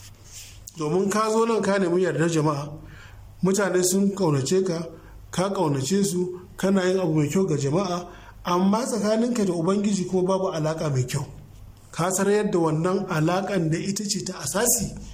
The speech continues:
To irin wannan ragon azanci ne ga duk mutumin da yake rayuwa a doron ƙasa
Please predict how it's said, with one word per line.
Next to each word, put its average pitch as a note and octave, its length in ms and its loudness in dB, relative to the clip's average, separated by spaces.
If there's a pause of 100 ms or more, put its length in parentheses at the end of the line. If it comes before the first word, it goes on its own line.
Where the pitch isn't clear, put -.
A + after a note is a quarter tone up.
(500)
To F#3 120 0
irin C4+ 360 2
wannan A3+ 640 0
ragon F#3+ 400 2
azanci G3 480 2
ne D#3+ 100 6
ga C#3+ 120 0
duk G3 220 0
mutumin E3 380 2
da C#3 80 2
yake D3 220 0
rayuwa C#3+ 340 0
a D3 40 -2
doron C#3 280 0
ƙasa D3 380 -2